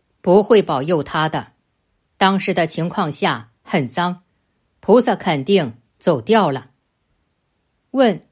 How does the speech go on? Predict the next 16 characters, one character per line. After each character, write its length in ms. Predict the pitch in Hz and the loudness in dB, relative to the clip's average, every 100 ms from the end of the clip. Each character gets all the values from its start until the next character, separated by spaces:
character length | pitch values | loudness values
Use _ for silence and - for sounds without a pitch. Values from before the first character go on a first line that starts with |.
| _ _ | _ _
“戴 220 | 285 247 | -2 0
金 200 | 226 285 | 0 -2
脚 220 | 269 208 | 0 -2
链 180 | 160 214 | -2 -4
儿， 200 | 196 - _ | -4 -8 _
玄 260 | - 196 214 | -8 -4 -2
学 200 | 202 196 | -2 -4
上 380 | 220 196 165 _ - | -2 -6 -6 _ -4
有 140 | 196 | -4
什 120 | 185 | -2
么 120 | 190 208 | -4 -6
特 180 | - | -4
别 140 | 220 202 | -2 -2
含 280 | 202 175 220 | -4 -4 -2
义 100 | 240 | -2
吗？” 340 | 214 202 - | -2 -4 -10